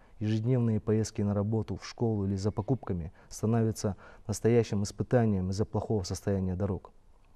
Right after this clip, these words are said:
Я буду активно работать над тем, чтобы провести капитальный ремонт внутридворовых дорог, обеспечив ква-, комфортное и безопасное продви-, передвижение для всех жителей. Кроме того, один из важных вопросов, который требует внимания, это ремонт тротуаров.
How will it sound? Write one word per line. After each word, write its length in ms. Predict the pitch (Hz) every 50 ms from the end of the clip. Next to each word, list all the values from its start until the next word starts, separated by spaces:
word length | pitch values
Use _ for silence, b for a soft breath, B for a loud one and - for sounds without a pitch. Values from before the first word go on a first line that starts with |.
| - -
Я 140 | - 113 131
буду 240 | 131 127 123 123 120
активно 380 | 113 - - 147 120 120 110 107
работать 360 | 107 110 117 107 110 104 -
над 160 | 101 101 -
тем, 200 | - - 139 117
чтобы 240 | - - 107 98 104
провести 420 | 92 - 104 104 110 107 - - 113
капитальный 540 | - - 98 - 110 - 127 117 110 104
ремонт 380 | 101 104 107 117 120 113 - -
внутридворовых 840 | 113 113 101 - 104 107 107 107 101 107 107 107 110 107 101 -
дорог, 380 | - 101 101 113 104 - - B B B B B
обеспечив 540 | B 98 98 101 - - 113 - - 101 - -
ква-, 180 | - 117 107 95 -
комфортное 600 | - - 110 107 - - 127 117 - 113 101 95
и 20 | 92
безопасное 600 | 98 104 101 110 101 - - 110 - - 101 95
продви-, 340 | - - 98 95 98 104 98
передвижение 720 | - - 101 104 98 98 104 101 107 127 120 113 101 90
для 260 | 92 101 104 98 90 B B B B B
всех 260 | - - 135 123 101
жителей. 460 | 98 104 92 - - - - - - - _ - b b b b b b b b b -
Кроме 280 | - 139 143 131 123 107
того, 360 | - 104 92 90 78 - 90 -
один 260 | 98 101 107 117 117
из 100 | 113 101
важных 400 | 107 113 123 117 117 113 104 -
вопросов, 460 | - 98 - 123 131 - - 92 -
который 320 | - - 98 - 107 104 92
требует 400 | - 117 113 107 104 104 95 95
внимания, 480 | 101 104 110 120 127 120 113 101 87 92
это 160 | 98 - 110
ремонт 340 | 98 101 107 110 104 98 -
тротуаров. 520 | - 104 95 - 110 110 104 92 - 76